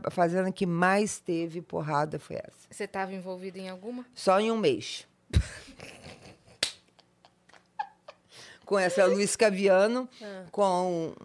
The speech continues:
Speaker 2: Porque ela vinha
Speaker 1: Ivo
Speaker 2: aqui
Speaker 1: Meirelles. Quem mais? Mulher Filé. Mas nunca de,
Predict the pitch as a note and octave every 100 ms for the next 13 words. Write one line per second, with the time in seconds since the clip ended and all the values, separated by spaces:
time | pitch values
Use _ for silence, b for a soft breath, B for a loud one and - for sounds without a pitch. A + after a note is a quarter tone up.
0 | E3 - - G#3+ A3 A3 G#3+ A#3 B3+ C4+
1 | A#3+ G#3+ A3 G3 F3+ F3+ F#3+ G#3+ B3 -
2 | - - _ _ _ _ _ _ _ _
3 | _ _ F3 D#3+ D3+ B2+ - - - -
4 | _ _ _ _ _ _ _ F3 G3 F#3
5 | E3 F3 E3 F3 A3+ - _ _ - -
6 | _ _ _ _ _ _ _ _ _ _
7 | _ _ _ _ _ - G#3 A3+ A3 C4+
8 | D4 A#3 F#3